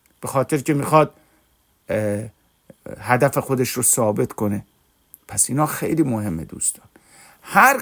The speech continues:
کاری می‌خوایم بکنیم در زندگی باید اول فکرش کنیم، چون تا این حرف در نیومده ما رئیس اون حرفه هستیم،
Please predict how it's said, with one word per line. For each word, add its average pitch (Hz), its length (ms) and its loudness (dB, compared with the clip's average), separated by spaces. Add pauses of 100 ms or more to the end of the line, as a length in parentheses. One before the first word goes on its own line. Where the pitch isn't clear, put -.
کاری 214 240 6
می‌خوایم 185 400 4
بکنیم 170 420 0
در 151 260 4
زندگی 143 460 0
باید 143 220 0
اول 127 200 0
فکرش - 500 -10
کنیم، - 320 -18 (1160)
چون 180 220 2
تا 175 160 4
این 226 160 6
حرف 196 540 4
در 180 440 6
نیومده 180 1120 2 (480)
ما 170 300 6
رئیس 156 420 2
اون 160 340 -2
حرفه 113 460 -4
هستیم، 92 420 -4